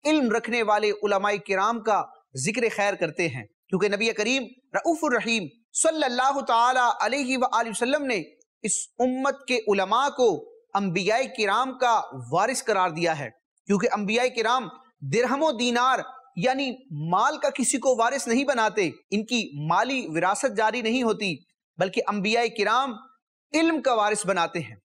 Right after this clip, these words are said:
प्यारे आका अलैहिस्सलातु वस्सलाम के फरमान के मुताबिक इस उम्मत के उलमा ये वारिसीन अंबिया हैं। इस एपिसोड में हम जिस शख्सियत का जिक्र खैर करेंगे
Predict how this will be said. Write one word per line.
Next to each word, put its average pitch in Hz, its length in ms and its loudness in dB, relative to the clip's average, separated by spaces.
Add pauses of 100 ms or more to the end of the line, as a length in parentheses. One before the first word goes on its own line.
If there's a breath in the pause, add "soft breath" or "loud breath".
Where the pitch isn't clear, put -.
प्यारे 247 260 2
आका 262 200 2
अलैहिस्सलातु 254 460 0
वस्सलाम 247 320 0
के 240 120 0
फरमान 220 420 0
के 277 100 -2
मुताबिक 226 420 0 (120)
इस - 280 -2
उम्मत 294 380 -2 (120)
के 254 500 2
उलमा 202 580 0 (360)
ये 190 120 0
वारिसीन 190 580 0
अंबिया 190 440 0
हैं। 131 240 -10 (120)
इस 277 200 0
एपिसोड 262 460 2
में 254 200 -2
हम 214 200 -4
जिस 254 200 -2
शख्सियत 277 360 -2
का 247 440 0
जिक्र 226 320 0
खैर 233 240 0
करेंगे 233 480 0